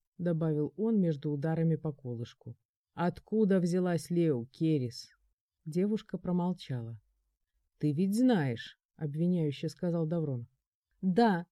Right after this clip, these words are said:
но я не хотела бы это сейчас обсуждать».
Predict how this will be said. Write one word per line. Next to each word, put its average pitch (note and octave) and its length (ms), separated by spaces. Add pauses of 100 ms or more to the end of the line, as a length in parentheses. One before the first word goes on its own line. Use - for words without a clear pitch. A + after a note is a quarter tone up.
но A3+ 220
я B3+ 180
не C#4 140
хотела C#4+ 440
бы D3+ 140
это D3+ 260
сейчас E3+ 440
обсуждать». E3+ 640